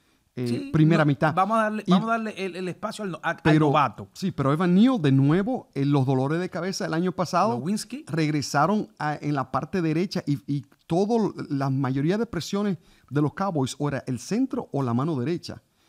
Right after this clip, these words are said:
Speaker 1: Eh, Michael Parsons fue un train wreck, o sea, él, él fue un, un de-, un, eh, ca-, o sea,
Speaker 2: Matador,
Speaker 1: sí, un,
Speaker 2: matador.
Speaker 1: un mat-, exactamente, un
Speaker 2: Matador.
Speaker 1: matador. Y, y viste ese false start en, en, que tú lo mencionaste en el partido,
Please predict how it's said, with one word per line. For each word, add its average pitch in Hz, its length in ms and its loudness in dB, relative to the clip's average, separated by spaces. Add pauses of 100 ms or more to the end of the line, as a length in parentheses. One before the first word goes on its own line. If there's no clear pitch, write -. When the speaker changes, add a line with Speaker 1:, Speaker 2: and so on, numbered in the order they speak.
(240)
Speaker 1:
Eh, 117 380 -2
Michael 139 340 0
Parsons - 360 -4
fue 160 360 -2
un 135 360 -4
train 202 260 -2
wreck, 113 240 -8
o 113 60 -10
sea, 135 220 -4
él, 139 200 -6
él 139 260 -2
fue 170 280 -4
un, 185 340 -2
un 165 180 -4
de-, 160 200 -4
un, 147 520 -4 (640)
eh, 117 240 -6 (120)
ca-, - 140 -6
o 160 80 -4
sea, 180 160 -4
Speaker 2:
Matador, 113 500 -10
Speaker 1:
sí, 196 380 0
un, 139 100 -4
Speaker 2:
matador. 127 280 -6
Speaker 1:
un 202 120 6
mat-, 233 280 0
exactamente, 131 880 -4
un 240 160 2
Speaker 2:
Matador. 143 540 -2
Speaker 1:
matador. 113 60 -16 (260)
Y, 151 240 0
y 151 40 2
viste 180 600 0
ese 165 200 -2
false 175 320 -6
start 190 340 -4
en, 139 280 -2
en, 135 320 -4
que - 120 -6
tú 156 140 -2
lo 190 80 2
mencionaste 175 460 -2
en 165 60 2
el 156 80 0
partido, 165 400 -2